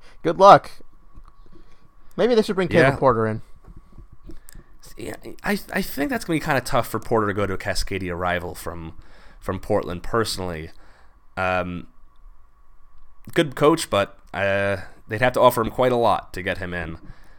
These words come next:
Speaker 2: I
Speaker 1: Wow.
Speaker 2: wouldn't be surprised if they go the Matias Almeida route and try to bring in another foreigner.
Speaker 1: <laughs> Jose. He'll,
Speaker 2: A foreigner
Speaker 1: he'll,
Speaker 2: who's not Carl Robinson.
Speaker 1: he'll fix, oh my God. He'll fix, uh, Jose will fix that defense right up.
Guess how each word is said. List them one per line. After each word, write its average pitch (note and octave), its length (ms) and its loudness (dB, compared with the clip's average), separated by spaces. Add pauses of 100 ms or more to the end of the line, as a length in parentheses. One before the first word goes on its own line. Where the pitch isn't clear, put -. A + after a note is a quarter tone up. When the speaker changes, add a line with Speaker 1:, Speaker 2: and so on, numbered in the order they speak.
(760)
Speaker 2:
I - 60 -4
Speaker 1:
Wow. A2 60 6
Speaker 2:
wouldn't B2+ 120 4
be C#3 60 2
surprised A#2 300 4
if G#2+ 40 -4
they G#2+ 100 2
go G2+ 180 2
the G2 100 -4
Matias G2+ 400 -2
Almeida F#2+ 320 0
route E2 300 -6
and E2+ 100 -14
try F2+ 160 -4
to F2 80 -2
bring F2 200 -4
in E2 80 -8
another E2 260 -8
foreigner. D#2 600 -6 (500)
Speaker 1:
<laughs> - 720 -2
Jose. B2 440 2 (1120)
He'll, C#3+ 80 6
Speaker 2:
A A#2+ 100 4
foreigner A2 280 8
Speaker 1:
he'll, G2+ 40 -2
Speaker 2:
who's G2+ 140 -4
not G#2 220 0
Carl G2 240 2
Robinson. F2 600 -2 (280)
Speaker 1:
he'll D#3 100 10
fix, - 420 4
oh A#2 120 0
my G#2 160 -6
God. F#3 280 -8 (300)
He'll E3+ 140 10
fix, F3 360 4
uh, C3 300 8
Jose D#3 260 10
will C3 100 6
fix D3+ 240 2
that B2+ 200 4
defense B2+ 400 0
right B2+ 180 4
up. G#2+ 220 -4